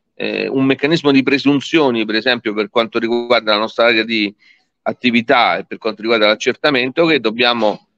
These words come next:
sempre più, eh, diciamo, affrontare cercando di trovare soluzioni alla prova contraria.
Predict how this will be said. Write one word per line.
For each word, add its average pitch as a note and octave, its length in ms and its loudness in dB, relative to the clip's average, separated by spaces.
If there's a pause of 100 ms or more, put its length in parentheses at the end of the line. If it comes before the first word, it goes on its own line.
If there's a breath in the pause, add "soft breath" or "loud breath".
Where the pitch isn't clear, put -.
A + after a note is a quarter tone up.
sempre D#3 800 -2
più, C#3+ 520 -2 (1300)
eh, E2 960 -10
diciamo, A#2 360 0
affrontare C3 880 0 (180)
cercando C#3+ 640 -2
di A#2+ 140 -8
trovare A#2+ 320 0
soluzioni B2+ 760 0
alla G#2+ 220 2
prova G#2+ 300 2
contraria. G2 680 -2